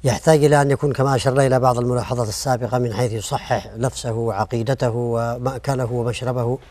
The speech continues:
ويتقي الله سبحانه وتعالى و-، ويختار الأوقات المناسبة لهذا الدعاء التي علمنا إياها النبي صلى الله عليه وسلم، وكان من ضمنها هذا الثلث الأخير من الليل عندما ينزل الله عز وجل. يعني عجب لمؤمن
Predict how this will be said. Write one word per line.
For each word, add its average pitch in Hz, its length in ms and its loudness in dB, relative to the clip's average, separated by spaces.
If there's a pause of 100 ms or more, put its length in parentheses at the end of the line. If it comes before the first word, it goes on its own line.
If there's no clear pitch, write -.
(280)
ويتقي 127 440 0
الله 123 260 2
سبحانه 120 380 -4
وتعالى 123 460 2
و-، 127 180 0 (360)
ويختار 147 440 6
الأوقات 156 420 6
المناسبة 143 480 2
لهذا 123 220 2
الدعاء 92 300 -6 (560)
التي 135 520 0
علمنا 135 640 2
إياها 135 280 2
النبي 131 260 0
صلى - 80 -6
الله 120 100 -2
عليه 110 100 -4
وسلم، 139 320 -2 (440)
وكان 180 280 6
من 180 140 8
ضمنها 185 440 8
هذا 160 80 2
الثلث 156 280 2
الأخير 160 280 2
من 151 60 4
الليل 151 280 0 (120)
عندما 131 260 -2
ينزل 135 220 0
الله 123 140 0
عز 113 140 -2
وجل. 101 220 -6 (580)
يعني 127 380 0 (680)
عجب 165 340 10
لمؤمن 156 520 6